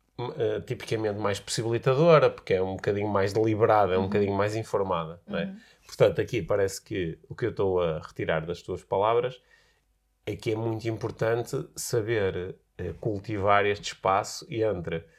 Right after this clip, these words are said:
Speaker 1: a primeira,
Speaker 2: Uhum.
Speaker 1: o primeiro estado, aquela primeira
Speaker 2: Uhum.
Speaker 1: vontade, e,
Speaker 2: Uhum.
Speaker 1: e o fazer alguma coisa em relação a isso.
Speaker 2: É.
Speaker 1: E, e, e de, e de repente ocorreu-me que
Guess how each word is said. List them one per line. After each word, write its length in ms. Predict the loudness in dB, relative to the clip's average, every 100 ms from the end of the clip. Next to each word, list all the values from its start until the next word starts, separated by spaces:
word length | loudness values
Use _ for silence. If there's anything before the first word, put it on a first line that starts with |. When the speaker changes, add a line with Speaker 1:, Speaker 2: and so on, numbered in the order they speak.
| -20 -20 -20 -18 -6
Speaker 1:
a 80 | -6
primeira, 840 | 0 2 4 10 10 10 8 4 2
Speaker 2:
Uhum. 60 | -2
Speaker 1:
o 0 |
primeiro 340 | 0 4 4
estado, 400 | 4 6 8 8
aquela 240 | 6 4 6
primeira 320 | 6 8 8
Speaker 2:
Uhum. 160 | 8 6
Speaker 1:
vontade, 560 | 8 8 10 10 8 6 -2
e, 300 | 4 6 4
Speaker 2:
Uhum. 180 | 0 -6
Speaker 1:
e 380 | -4 0 -2 -2
o 100 | 0
fazer 760 | 0 4 4 4 6 6 6 2 2
alguma 380 | 6 6 4 0
coisa 240 | 0 0
em 20 |
relação 380 | -2 -4 -6 -6
a 60 | -6
isso. 200 | -6 -10
Speaker 2:
É. 160 | -12 _ _ _ -18 -16 -16 -18 -20 -20 -10
Speaker 1:
E, 100 | -8
e, 460 | -4 0 0 0 -4
e 20 |
de, 100 | -4 -6 -4
e 40 |
de 100 | -4
repente 500 | -4 -4 0 0 4
ocorreu-me 720 | 0 2 -2 2 2 2 0
que 400 | -2 -2 -2 -4